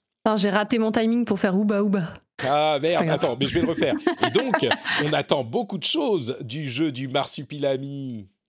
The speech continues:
Speaker 1: Euh, Ouba Ouba. Mais tu sais que quand j'étais petite, j'avais, j'avais une, euh, une musique, ça faisait Ouba Ouba et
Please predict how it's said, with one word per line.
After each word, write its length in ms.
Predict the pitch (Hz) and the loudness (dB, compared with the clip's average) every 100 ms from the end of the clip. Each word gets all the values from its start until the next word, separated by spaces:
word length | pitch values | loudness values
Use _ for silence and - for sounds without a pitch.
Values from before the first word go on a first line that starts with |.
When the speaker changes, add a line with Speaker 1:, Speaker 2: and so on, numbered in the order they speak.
| _ _ _ 311 320 - 269 277 | _ _ _ -4 -2 0 0 2
Speaker 1:
Euh, 260 | 214 285 294 | 2 2 2
Ouba 400 | - 320 311 339 | 2 2 2 2
Ouba. 220 | 339 320 320 - 381 | 2 0 0 -2 0
Mais 100 | 254 | 0
tu 100 | 247 | 0
sais 120 | 277 403 | 0 2
que 120 | 403 | 2
quand 120 | 247 | 2
j'étais 260 | 240 247 233 | 0 0 0
petite, 200 | 233 320 | 2 0
j'avais, 360 | 277 220 240 - | 2 2 2 2
j'avais 300 | 233 220 240 | 0 2 2
une, 140 | 226 | 2
euh, 280 | 208 202 196 | 2 2 2
une 140 | - 214 | 2 2
musique, 540 | 233 254 262 359 - | 2 2 0 0 -4
ça 160 | - 202 | 0 0
faisait 400 | 196 202 226 220 | 2 2 2 0
Ouba 360 | 240 247 254 254 | 0 2 2 2
Ouba 380 | - 254 262 254 | 2 2 2 2
et 140 | 226 | 2